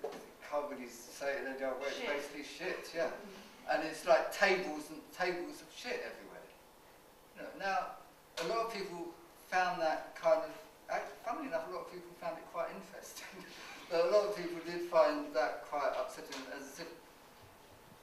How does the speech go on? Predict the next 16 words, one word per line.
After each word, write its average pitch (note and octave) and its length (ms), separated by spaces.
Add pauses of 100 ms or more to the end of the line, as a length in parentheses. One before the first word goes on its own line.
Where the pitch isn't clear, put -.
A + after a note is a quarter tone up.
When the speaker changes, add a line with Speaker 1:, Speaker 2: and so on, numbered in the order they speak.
(120)
Speaker 1:
interestingly B2 880
though, G#2 80 (160)
of G2 80
course, B2+ 240
the E3+ 140
reason F#3 320
why D#3 300 (1000)
we F3+ 200
would - 160
think D#3 400
that D#3+ 300
can, - 160 (300)
that D#3+ 240
is D3+ 160
a C3+ 40 (120)
connection - 560